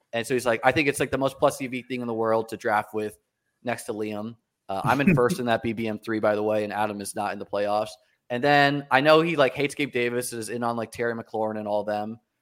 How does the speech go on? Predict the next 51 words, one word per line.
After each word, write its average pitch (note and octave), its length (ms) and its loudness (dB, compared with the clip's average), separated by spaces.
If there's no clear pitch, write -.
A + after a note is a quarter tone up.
So A#2 200 0
I A#2 100 4
was A#2+ 100 0
like, B2 140 -2
"Dude, E3 160 2
you've B2+ 100 -4
given, D#3+ 200 -2
like, C#3 120 0
four D3 240 2
N D#3+ 80 2
F D3+ 120 -2
L B2+ 120 6
takes. B2 440 0
You're B2+ 180 2
a B2 40 2
math B2 320 4
guy. G#2 180 0
You're A2 140 -2
not A#2+ 180 2
an A#2 80 -6
N A2+ 160 -6
F G#2+ 120 -6
L G#2+ 80 0
take A2+ 320 -6
guy." F#2 340 -8
Um, G2+ 540 -2
and, D#3+ 160 6
oh, F#3 140 10
and E3+ 140 4
the, F3 200 2
the E3+ 80 0
thing C#4+ 200 0
that, B3+ 140 8
like, C3+ 300 6
looks C#3+ 220 -2
bad, C3 280 4
he's A2 140 -4
like, F#2+ 180 -4
"You, F3 140 2
you C#3 100 -2
know, B2 60 -4
you're D#3 180 2
not G3 240 6
meant E3 300 4
for D3+ 80 -2
this C3 220 -4
space D3 420 -2
or B2 40 -6
something." G2+ 580 -10
Like, F2+ 280 -16
uh, F#2+ 220 -8